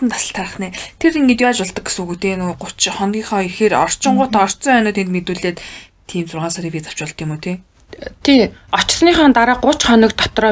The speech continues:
Speaker 2: мэдүүлээд авчдаг байхгүй юу?
Speaker 1: Аа
Speaker 2: тий.
Speaker 1: Аа за.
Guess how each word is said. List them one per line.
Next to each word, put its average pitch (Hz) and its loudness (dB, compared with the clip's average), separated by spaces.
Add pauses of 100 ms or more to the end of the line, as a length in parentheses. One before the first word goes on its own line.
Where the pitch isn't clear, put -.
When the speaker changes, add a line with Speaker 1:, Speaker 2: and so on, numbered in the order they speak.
Speaker 2:
мэдүүлээд 196 4
авчдаг - -4
байхгүй - -2
юу? - -16 (440)
Speaker 1:
Аа 196 -10
Speaker 2:
тий. 190 6
Speaker 1:
Аа 226 -2
за. 165 -10